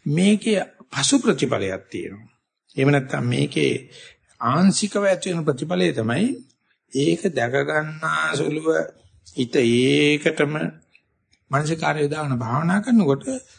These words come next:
හුස්ම සම්පූර්ණයෙන්ම ආස්වාද ප්‍රස්වාස සියල්ලම සංසිඳෙන්න පටන් ගන්නවා. ඒ හරි දර්ශනය ආවොත් තමයි. මම හුස්ම බලනවා කියන මේ හුස්ම කියන්නේ නිවන නෙවෙයි. නමුත් හුස්මට චීන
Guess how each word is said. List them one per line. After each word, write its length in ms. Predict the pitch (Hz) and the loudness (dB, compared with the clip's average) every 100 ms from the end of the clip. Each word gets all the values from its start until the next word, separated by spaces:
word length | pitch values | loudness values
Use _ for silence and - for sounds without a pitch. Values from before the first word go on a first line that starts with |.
| _ - | _ -4
හුස්ම 260 | 170 - 254 | -2 0 -2
සම්පූර්ණයෙන්ම 960 | 202 156 185 202 247 247 240 190 165 147 | -2 -2 0 0 -2 0 2 0 0 -2
ආස්වාද 380 | 156 156 196 175 | -2 -2 -6 -4
ප්‍රස්වාස 400 | 190 220 208 175 180 | -4 -4 -4 -4 -4
සියල්ලම 600 | - 196 285 330 233 160 | 0 0 2 2 4 2
සංසිඳෙන්න 600 | 147 135 - 127 117 143 | 0 0 -2 -6 -8 -10
පටන් 260 | - - | -12 -16
ගන්නවා. 200 | 98 90 - _ _ _ _ _ _ _ _ _ _ | -18 -20 -20 _ _ _ _ _ _ _ _ _ _
ඒ 160 | 151 180 | -4 -2
හරි 300 | 131 135 208 | 0 0 0
දර්ශනය 500 | 160 131 - 160 175 | 0 -2 -2 -2 2
ආවොත් 380 | 214 143 139 135 | 2 0 -2 -2
තමයි. 260 | - - 92 - _ _ _ | -8 -14 -14 -18 _ _ _
මම 180 | 107 117 | -14 -12
හුස්ම 320 | 113 113 - 143 | -10 -8 -10 -6
බලනවා 400 | 123 117 117 117 | -4 -4 -4 -8
කියන 260 | 120 120 143 | -8 -12 -8
මේ 140 | 135 | -8
හුස්ම 280 | 113 117 131 | -10 -12 -14
කියන්නේ 340 | 117 120 113 | -10 -10 -10
නිවන 320 | 104 120 110 80 | -8 -6 -8 -8
නෙවෙයි. 380 | 90 170 165 - - _ - - - - | -4 0 0 -2 -14 _ -20 -20 -20 -10
නමුත් 320 | 147 190 180 | -2 -2 0
හුස්මට 420 | 131 139 170 165 | -2 -2 -6 -8
චීන 280 | 147 151 139 | -8 -4 -4